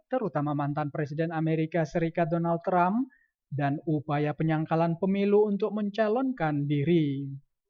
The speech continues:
Ini bukan pertama kalinya peringatan serius diberikan tentang prospek suram demokrasi Amerika Serikat.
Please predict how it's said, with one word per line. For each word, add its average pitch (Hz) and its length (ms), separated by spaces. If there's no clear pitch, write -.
Ini 226 240
bukan 240 240
pertama 233 480
kalinya 240 480
peringatan 151 480
serius 156 320
diberikan 160 480
tentang 165 400
prospek 175 480
suram 196 480
demokrasi 202 720
Amerika 143 560
Serikat. 165 720